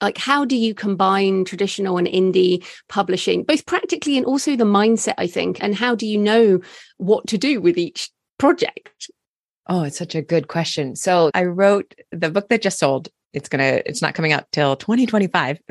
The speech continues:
Speaker 2: Thank you, traditional publishing. But that is the paranormal women's fiction. And I wrote it with the entire intention, a hundred percent intention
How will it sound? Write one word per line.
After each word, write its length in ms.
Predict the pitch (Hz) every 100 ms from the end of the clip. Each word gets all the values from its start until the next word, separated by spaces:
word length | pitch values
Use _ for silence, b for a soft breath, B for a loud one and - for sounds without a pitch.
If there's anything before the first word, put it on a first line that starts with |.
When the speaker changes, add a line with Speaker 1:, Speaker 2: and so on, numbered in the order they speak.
| 170
Speaker 2:
Thank 180 | 160 151
you, 60 | 143
traditional 400 | 147 147 147 147
publishing. 360 | 139 143 156 B B B B -
But 220 | 160 165 _ _ _ _ _ _ -
that 320 | 151 160 -
is 220 | 160 147
the 160 | 139 143
paranormal 400 | 269 277 151 139
women's 240 | 139 127
fiction. 260 | 135 - 202 -
And 160 | 151
I 60 | 147
wrote 240 | 151 180
it 120 | 220
with 160 | - 165 -
the 160 | 143
entire 640 | 147 143 - - 226 262
intention, 580 | 262 185 170 147 139 127 B -
a 60 |
hundred 320 | 185 247 294 277
percent 280 | 240 202
intention 460 | 185 170 156 156